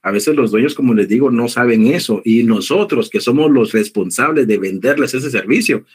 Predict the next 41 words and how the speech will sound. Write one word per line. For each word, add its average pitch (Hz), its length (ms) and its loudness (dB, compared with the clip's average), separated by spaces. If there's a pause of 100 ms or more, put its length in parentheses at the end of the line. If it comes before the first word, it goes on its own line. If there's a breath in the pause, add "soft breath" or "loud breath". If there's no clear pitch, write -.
(140 soft breath)
tampoco 175 340 -4
lo 190 80 2
sabemos 165 300 0
vender, 147 380 -2 (180 loud breath)
porque 131 200 -2
nunca 170 220 0
hayamos 160 280 -2
cursos 156 260 -2
de 135 80 2
ventas 151 300 -4
en 123 80 -2
la 120 40 -2
universidad. 113 540 -2 (1120)
Entonces, 302 720 -4
pierden 156 340 -2
ellos, 226 260 -2
perdemos 104 380 -4
nosotros. - 500 -10 (440 soft breath)
A 107 120 -4
ellos 143 140 -2
les 135 120 -2
roban 139 220 0
dinero 131 320 2
y 120 40 -2
nosotros 113 520 -2
estamos 110 300 -2
sin 117 100 -2
dinero. 165 320 -2 (140)
<laughs> - 1040 -8
Entonces, 120 380 -2
por 113 300 0
ahí 143 320 -2
<laughs> 151 100 -6
nuevamente 120 520 -4
va 110 100 -2
la 104 140 -6
cosa 117 280 -4
que 104 120 -8
necesito 107 340 -8
que - 80 -18
ustedes, 107 380 -4